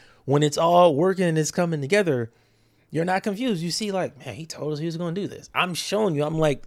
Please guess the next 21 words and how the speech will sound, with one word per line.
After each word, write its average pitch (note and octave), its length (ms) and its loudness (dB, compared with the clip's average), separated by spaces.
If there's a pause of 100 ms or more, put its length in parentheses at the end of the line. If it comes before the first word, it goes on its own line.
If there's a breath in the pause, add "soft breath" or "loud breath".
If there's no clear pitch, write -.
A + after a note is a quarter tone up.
showing F#3+ 340 0
you F3 80 -2
the E3 80 -2
process D#3+ 500 -2
and D3 100 -8
giving E3 200 -4
you D#3 120 -2
the C#3 80 -6
insight, E3 380 -2
'cause F3 100 -4
I've F3+ 240 -4
done A3 180 0
all G3 140 2
of F3+ 80 0
this E3+ 160 -2
before. B2 460 -4
The C#3 80 0
only B3+ 160 0
thing F#3+ 300 0
new G#3+ 180 -2
is D3 220 -2